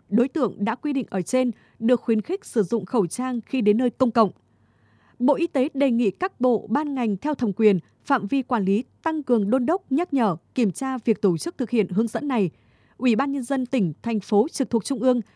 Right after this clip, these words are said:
tiếp tục chỉ đạo tổ chức triển khai thực hiện việc sử dụng khẩu trang tại nơi công cộng theo hướng dẫn này.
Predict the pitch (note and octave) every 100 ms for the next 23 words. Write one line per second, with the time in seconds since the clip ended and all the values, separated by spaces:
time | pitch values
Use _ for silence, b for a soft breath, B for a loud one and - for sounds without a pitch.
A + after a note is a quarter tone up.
0 | b - G4 C4+ - - G#3 A3 F#3+ -
1 | - G3+ D#3+ F4 - A3+ E3+ - C#4+ B3
2 | A3+ A3 - b b b G3 C4 - A#3
3 | G#3 A3 F#3 B3+ F#3 - C#4 C4 C4 E3
4 | A3 B3+ B3+ B3 G#3+ - - C4 A3 G#3+
5 | - C#4 A#3